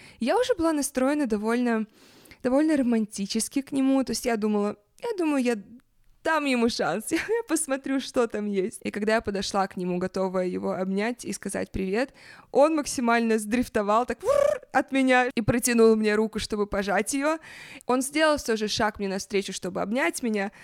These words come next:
но только чтобы сказать мне тихо в ухо, что это моя жена. Говоря о женщине, которая стояла рядом с ним.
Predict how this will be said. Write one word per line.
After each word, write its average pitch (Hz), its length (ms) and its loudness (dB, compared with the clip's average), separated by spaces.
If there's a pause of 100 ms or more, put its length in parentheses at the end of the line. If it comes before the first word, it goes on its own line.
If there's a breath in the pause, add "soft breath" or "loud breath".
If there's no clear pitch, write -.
(200 loud breath)
но 277 160 6
только 277 400 2
чтобы 226 260 0
сказать 208 460 -2
мне 196 140 -4
тихо 202 320 -4
в 180 120 -4
ухо, 254 220 -2
что 220 300 -6 (260 soft breath)
это 196 300 -6
моя 185 280 -4
жена. - 360 -8 (1800 loud breath)
Говоря 220 400 2
о - 140 -2
женщине, 226 520 0
которая 214 320 -4
стояла 202 480 -4
рядом 180 360 -2
с - 120 -6
ним. 151 280 -6